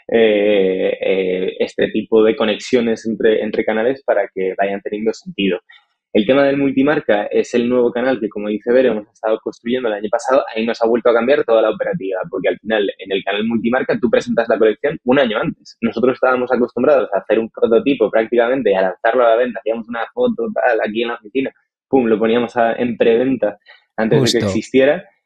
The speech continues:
Speaker 1: Y de repente tenemos que, o sea, en, en enero presentamos la colección del otoño que viene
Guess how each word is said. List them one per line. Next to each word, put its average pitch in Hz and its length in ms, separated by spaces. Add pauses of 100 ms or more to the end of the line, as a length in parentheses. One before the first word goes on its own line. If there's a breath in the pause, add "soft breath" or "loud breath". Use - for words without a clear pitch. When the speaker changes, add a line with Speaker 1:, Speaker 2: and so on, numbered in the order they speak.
(320)
Speaker 1:
Y 135 140
de 123 100
repente 120 640
tenemos 120 460
que, 151 440
o 107 60
sea, 107 340
en, 98 280
en 98 160
enero 127 420
presentamos 104 600
la 139 160
colección 104 640 (420)
del 92 200
otoño 123 420
que - 160
viene 117 320